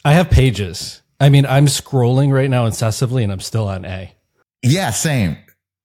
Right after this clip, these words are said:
Speaker 2: So you have thousands of people in your phone, maybe, right? Like, text them, "Well, hey, how's it going?"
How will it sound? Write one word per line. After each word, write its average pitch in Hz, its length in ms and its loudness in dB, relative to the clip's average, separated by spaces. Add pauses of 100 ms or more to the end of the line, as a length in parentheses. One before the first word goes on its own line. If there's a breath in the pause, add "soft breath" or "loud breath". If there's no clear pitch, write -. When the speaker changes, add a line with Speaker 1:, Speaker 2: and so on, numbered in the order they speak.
Speaker 2:
So 147 360 -4
you 131 200 -2
have 160 680 -6 (840)
thousands 101 440 0
of 113 80 -4
people 127 300 -2
in 127 60 -2
your 127 100 -2
phone, 131 340 -4
maybe, 160 400 -4
right? 127 420 -6
Like, 123 320 -6 (1200 soft breath)
text 190 240 -6
them, 165 140 0
"Well, 151 100 0
hey, 202 160 -2
how's 156 300 -2
it 151 80 -4
going?" 160 400 -2